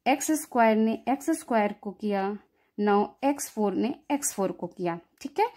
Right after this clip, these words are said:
एक एक्स थ्री बच गया because इसके साथ पेयरिंग नहीं थी, ठीक। हमेशा याद रखना, जो भी आपका एक दूसरे को कैंसिल आउट करेंगे वो पेयर्स में करेंगे, क्लियर।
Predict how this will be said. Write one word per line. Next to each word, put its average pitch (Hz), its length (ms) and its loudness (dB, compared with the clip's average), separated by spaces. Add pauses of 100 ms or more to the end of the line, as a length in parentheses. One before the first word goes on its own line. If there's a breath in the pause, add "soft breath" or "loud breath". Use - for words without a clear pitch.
(360 soft breath)
एक 294 300 2
एक्स 277 220 -2
थ्री 277 100 2
बच 220 260 0
गया 269 140 2
because 240 360 0
इसके 220 240 -2
साथ 269 280 0
पेयरिंग 330 300 6
नहीं 214 240 2
थी, 170 260 -2
ठीक। 349 160 -2 (220)
हमेशा 233 360 2
याद 214 320 2
रखना, 240 240 -4
जो 247 200 -2
भी 277 200 0
आपका 277 440 0 (300 loud breath)
एक 220 140 -2
दूसरे 226 320 -2
को 285 240 0
कैंसिल 202 360 2
आउट 262 240 4
करेंगे 254 420 0
वो 285 80 0 (120)
पेयर्स 196 340 0
में 190 120 2
करेंगे, 170 440 -2 (140)
क्लियर। 359 200 2